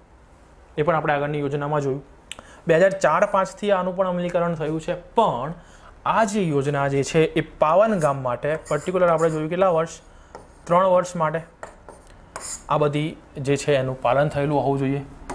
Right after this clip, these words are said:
આ બધી જોગવાઈઓ જે છે એ અનુસરણ એનું થયેલું હોવું જોઈએ. કેટલા વર્ષ માટે? તો કે ભાઈ ત્રણ વર્ષ માટે. અને એના માટે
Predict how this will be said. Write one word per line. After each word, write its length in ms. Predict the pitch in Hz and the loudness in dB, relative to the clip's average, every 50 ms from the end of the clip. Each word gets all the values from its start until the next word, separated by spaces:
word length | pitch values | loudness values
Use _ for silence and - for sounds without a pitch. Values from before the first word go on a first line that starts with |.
| - - - - - - - - - - - - - - - - - - - - - - - - - - - - - - - - - - - - - - - - | -14 -14 -18 -18 -18 -18 -18 -18 -18 -18 -18 -18 -18 -18 -18 -18 -18 -18 -16 -18 -18 -18 -18 -18 -18 -18 -18 -18 -18 -16 -16 -16 -16 -16 -16 -14 -12 -6 0 2
આ 60 | 139 | 2
બધી 140 | 139 139 139 | 4 4 4
જોગવાઈઓ 540 | 127 143 135 127 135 151 156 151 147 143 | 4 4 4 4 4 4 4 4 4 4
જે 120 | 143 143 131 | 4 4 2
છે 160 | - 139 143 | 2 0 -2
એ 200 | 143 - 139 139 | -2 0 0 2
અનુસરણ 580 | - 131 147 156 156 - 175 160 156 165 170 147 | 2 4 4 2 2 2 2 2 2 0 0 -2
એનું 140 | 147 151 | -4 -6
થયેલું 340 | 147 - 151 143 160 165 143 | -6 -4 -2 0 0 2 2
હોવું 160 | 147 151 143 | 2 0 0
જોઈએ. 140 | 139 143 143 | 0 -2 -2
કેટલા 240 | 147 196 196 208 190 | 0 0 2 2 2
વર્ષ 220 | 180 160 - - | 2 0 -2 -2
માટે? 200 | 160 143 147 156 151 - - - - - - - - | -6 -4 -4 -6 -10 -10 -20 -20 -20 -20 -20 -10 -8
તો 80 | 151 | -4
કે 100 | 156 165 | 0 0
ભાઈ 160 | 156 143 147 143 | 2 2 0 -2
ત્રણ 320 | - - 151 147 143 151 | -2 -2 0 0 2 4
વર્ષ 260 | 151 147 139 - - | 2 2 0 0 -4
માટે. 200 | 139 135 131 - | -4 -4 -4 -6
અને 220 | - - 139 151 - - - | -8 -6 -8 -8 -8 -8 -6
એના 240 | 139 135 151 175 | -4 0 0 0
માટે 400 | 180 156 123 110 - 123 131 147 | 2 0 -2 -2 -2 -4 -6 -6